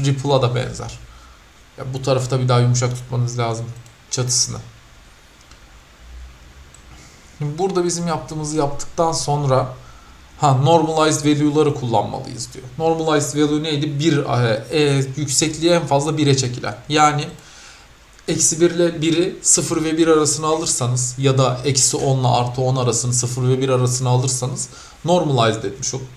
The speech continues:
olursunuz. Yani işte en büyük uzunluk bir olur. Bire kadar hareket ederiz. Böylece bu içeride rampa içerisinde doğru değerleri dağıtabiliriz içeriye. Sanırım,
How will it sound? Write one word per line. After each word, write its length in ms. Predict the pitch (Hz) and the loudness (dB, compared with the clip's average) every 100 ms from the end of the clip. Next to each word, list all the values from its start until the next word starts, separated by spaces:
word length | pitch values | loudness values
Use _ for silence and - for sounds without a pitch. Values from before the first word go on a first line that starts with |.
| - - - - - - | -20 -20 -20 -20 -12 -2
olursunuz. 560 | 131 123 123 117 117 | 0 0 -2 -8 -8
Yani 200 | 110 107 | -6 -6
işte 180 | 113 - | -6 -6
en 300 | 175 175 165 | 0 0 2
büyük 240 | 151 131 | 0 0
uzunluk 380 | 139 135 175 185 | 0 0 -2 -2
bir 100 | 160 | 0
olur. 280 | 127 113 123 | 0 -2 0
Bire 200 | 139 147 | 2 2
kadar 260 | 139 120 113 | 0 -2 -4
hareket 340 | 110 - 123 | -6 -10 -8
ederiz. 380 | 123 123 - - - - - - - - | -6 -6 -6 -8 -16 -20 -20 -20 -20 -6
Böylece 420 | 151 170 156 160 | 0 2 2 0
bu 100 | 160 | -4
içeride 600 | - - 147 143 143 165 165 - - - - - | -4 0 2 2 2 -2 -4 -16 -20 -20 -20 -2
rampa 320 | 135 135 139 | 2 2 0
içerisinde 640 | 151 - 139 127 151 170 139 | -2 0 0 0 -2 -4 4
doğru 320 | 135 135 143 | 6 8 6
değerleri 420 | 127 120 120 135 | 6 6 2 2
dağıtabiliriz 680 | 127 117 165 147 135 110 - | 2 2 0 -2 -4 -4 -6
içeriye. 340 | - - - - - - - - - - - - - - - - - - - - - 147 | -8 -10 -14 -18 -20 -20 -20 -20 -20 -20 -20 -20 -20 -20 -20 -20 -20 -20 -20 -20 -12 -6
Sanırım, 460 | - 185 185 196 | 0 0 0 -6